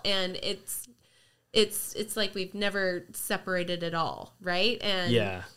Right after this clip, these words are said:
Speaker 1: I'm, I'm excited because we have that opportunity coming up this weekend
Speaker 2: Heck yeah.
Speaker 1: where we get to go visit two of our best friends. That same thing, we see them once or twice a year. And each time it's like they come and stay with us. This time we get to go stay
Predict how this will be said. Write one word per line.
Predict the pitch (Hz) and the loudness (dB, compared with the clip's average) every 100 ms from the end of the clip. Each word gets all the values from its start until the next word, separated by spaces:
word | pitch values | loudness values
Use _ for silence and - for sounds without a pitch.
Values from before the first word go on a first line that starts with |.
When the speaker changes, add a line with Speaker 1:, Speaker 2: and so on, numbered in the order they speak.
| - | -2
Speaker 1:
I'm, | 214 214 | 0 2
I'm | 208 | 0
excited | 202 - 220 196 185 170 | -2 -2 0 2 -2 -2
because | 190 196 190 170 | -6 -2 -2 -2
we | 185 | -4
have | 190 180 170 | -4 -4 -4
that | 160 - | -6 -6
opportunity | 175 175 170 - 170 175 | -6 -6 -8 -6 -8 -8
coming | - 165 - | -10 -10 -10
up | - - | -12 -8
this | 180 - | -6 -2
weekend | 175 170 - - 113 - | -4 -4 -4 -4 -4 0
Speaker 2:
Heck | 160 156 175 | 2 4 6
yeah. | 190 196 190 190 | 8 10 10 8
Speaker 1:
where | 170 | 4
we | 165 | -4
get | 190 180 | -4 -4
to | 202 | -4
go | 185 170 | -6 -4
visit | 175 175 165 - | -4 -4 -6 -6
two | - 214 | -4 -4
of | 180 | -2
our | 175 | -4
best | 170 170 170 - | -4 -6 -6 -6
friends. | 175 160 165 165 | -6 -4 -6 -6
That | 180 175 | -4 -4
same | - 196 | -2 -2
thing, | 190 180 | -2 -4
we | 175 | -4
see | 185 185 | -6 -6
them | 175 175 | -6 -6
once | 175 175 | -6 -6
or | 185 | -6
twice | 175 - 170 175 | -8 -6 -6 -6
a | 185 | -8
year. | 170 180 175 156 - - - - - - | -6 -4 -4 -6 -10 -14 -18 -16 -18 -4
And | - 196 175 170 165 165 - - - - - - _ - | 4 4 6 2 -2 -4 -6 -6 -10 -20 -20 -20 _ -2
each | 214 - | 0 0
time | - 254 190 | 2 2 2
it's | 185 - | -2 -4
like | 180 170 - | -4 -4 -10
they | - - 185 | -6 0 0
come | 202 190 | 0 -4
and | 196 | -4
stay | - 202 | -2 -2
with | 190 196 | -2 0
us. | 190 214 | 0 0
This | 185 214 | -2 -2
time | 220 208 190 | 0 0 0
we | 214 | 0
get | 202 | 0
to | 214 | 0
go | 196 | -2
stay | 180 - 190 180 180 165 | -2 0 2 2 2 -2